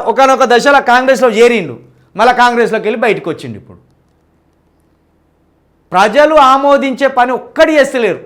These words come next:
కాంగ్రెస్ సర్కార్, ప్రజలను ఇబ్బంది పెట్టే కార్యక్రమాలు చేస్తున్నారు. ఏ అంశం ముట్టుకుంటే మైలేజ్ పెరుగుతుంది,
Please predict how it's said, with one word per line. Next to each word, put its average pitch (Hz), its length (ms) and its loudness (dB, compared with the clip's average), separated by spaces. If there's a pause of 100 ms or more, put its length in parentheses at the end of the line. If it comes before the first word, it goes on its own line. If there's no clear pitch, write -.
(180)
కాంగ్రెస్ 196 320 -4
సర్కార్, 139 340 -8 (1800)
ప్రజలను 285 420 2
ఇబ్బంది 277 460 0
పెట్టే 302 260 2
కార్యక్రమాలు 233 540 -2
చేస్తున్నారు. 117 480 -10 (1600)
ఏ 165 180 2
అంశం 277 440 0
ముట్టుకుంటే 277 500 -4
మైలేజ్ 247 440 -2
పెరుగుతుంది, 196 440 -4